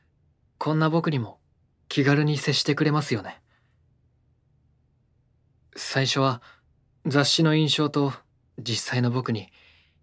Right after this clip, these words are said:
ギャップ感じてたみたいだけど。別に、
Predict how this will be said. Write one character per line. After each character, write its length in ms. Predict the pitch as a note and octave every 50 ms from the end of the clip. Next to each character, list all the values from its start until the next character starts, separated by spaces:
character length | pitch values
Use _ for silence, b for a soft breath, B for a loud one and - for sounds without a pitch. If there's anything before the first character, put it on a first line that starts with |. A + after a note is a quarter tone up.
| _ _ _ _ _ _ -
ギ 160 | - A2+ B2+
ャ 40 | A2+
ッ 20 | A2
プ 200 | - - A#2+ A#2+
感 200 | - C#3 C3 B2
じ 100 | B2+ B2
て 100 | C#3+ C#3
た 140 | C3+ A#2+
み 100 | A2 G#2+
た 80 | G#2 A2
い 60 | G#2+
だ 100 | G2+ G#2
け 100 | - -
ど。 120 | - - - - - _ _ _ _ _ _ _ _ _ _ _ _ _ _ _ _ _ - - - - - - - - - - - - - - - - - _ _ _ _ _ _ _ _ _ _ _ _ _ _ _ _ _ _ _ _ _ _ _ _ - - - A#2
別 260 | A2+ A2+ G#2+ - A#2
に、 220 | A2+ A#2 A2+ -